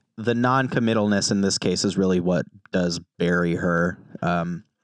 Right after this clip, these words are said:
she's, yeah, she's in a fine spot for this vote, but because she can't commit, yeah, it drives the other people to panic and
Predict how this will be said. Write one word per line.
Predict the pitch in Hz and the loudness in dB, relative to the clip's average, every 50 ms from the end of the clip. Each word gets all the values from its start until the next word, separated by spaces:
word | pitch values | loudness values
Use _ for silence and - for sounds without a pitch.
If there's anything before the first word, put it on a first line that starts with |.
| _ _ - - - - - - - - _ _ | _ _ -20 -20 -20 -20 -20 -20 -20 -20 _ _
she's, | - 131 120 123 117 127 | -4 -2 0 0 2 2
yeah, | 139 147 165 127 | 2 2 2 2
she's | - - 127 107 123 | 2 0 0 0 2
in | 139 143 | 0 0
a | |
fine | 127 - - 127 135 139 135 | -2 -2 0 0 0 0 0
spot | - - - - 127 151 175 - | -2 -2 -2 0 0 0 0 -2
for | - 120 117 | -2 -2 0
this | 110 113 - - | 0 0 -2 -2
vote, | 104 117 139 143 131 110 - | 0 0 2 2 0 0 -2
but | 151 113 110 107 104 - - | -2 -2 0 0 -2 -4 -4
because | - 107 - - 110 104 104 98 | -6 -4 -2 0 0 0 0 0
she | - - | -2 -6
can't | 104 - - 113 104 - - | -6 -4 -2 -2 -2 -2 -2
commit, | 113 107 104 110 110 104 98 - _ _ _ _ _ _ _ _ _ _ _ - - _ _ _ _ _ - | -2 0 2 2 2 0 0 -2 _ _ _ _ _ _ _ _ _ _ _ -20 -20 _ _ _ _ _ -2
yeah, | 107 92 87 | 0 0 0
it | 92 - | -2 -2
drives | - 90 90 90 90 82 - | -2 -2 -2 -2 -2 -4 -4
the | - 85 | -4 -4
other | 82 87 87 | -2 -2 -4
people | - - 92 - - 87 87 90 | -2 -4 -4 -2 -2 -4 -4 -4
to | - - - | -6 -8 -8
panic | - 101 107 120 120 120 110 - | -4 -2 0 0 0 0 0 -2
and | 95 87 80 82 87 107 | -2 -4 -4 -4 -8 -10